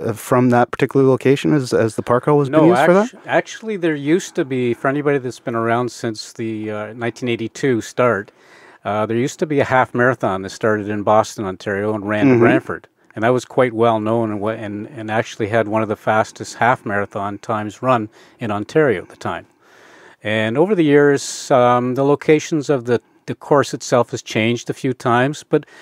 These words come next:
Speaker 2: predominantly it started and finished near or at the W. Ross Macdonald School.
Speaker 1: Mm-hmm.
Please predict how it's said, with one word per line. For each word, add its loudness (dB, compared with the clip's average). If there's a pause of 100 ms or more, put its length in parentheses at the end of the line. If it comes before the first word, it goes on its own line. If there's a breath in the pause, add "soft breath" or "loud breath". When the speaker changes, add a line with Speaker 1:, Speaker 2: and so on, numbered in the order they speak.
(120)
Speaker 2:
predominantly 2
it -4
started 0
and -4
finished -4
near 0 (460 soft breath)
or -6
at -2 (240)
the -8
W. -2
Ross -2
Macdonald -12
School. -16
Speaker 1:
Mm-hmm. 2